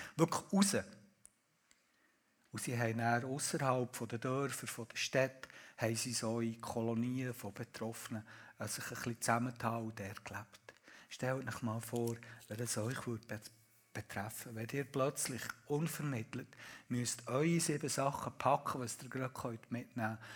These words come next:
und einfach weggehen von eurer Familie, von all diesen Menschen, die ihr liebt, die ihr zusammen seid und keine Chance mehr habt,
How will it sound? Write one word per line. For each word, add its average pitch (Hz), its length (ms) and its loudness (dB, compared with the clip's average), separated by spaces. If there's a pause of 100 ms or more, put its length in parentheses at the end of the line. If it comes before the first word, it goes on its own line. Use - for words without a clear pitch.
(160)
und 113 140 0
einfach 120 320 0 (220)
weggehen 123 500 4
von 113 180 -4
eurer 113 240 -4
Familie, 120 640 -4 (560)
von 110 280 2
all 117 220 6
diesen 131 280 2
Menschen, 135 440 0
die 113 220 -6
ihr 113 100 4
liebt, 151 460 -2
die 113 40 -6
ihr 110 260 -8
zusammen 131 300 2
seid 131 240 -2 (380)
und - 180 -6
keine - 260 8
Chance 160 540 6
mehr 147 200 4
habt, 139 440 4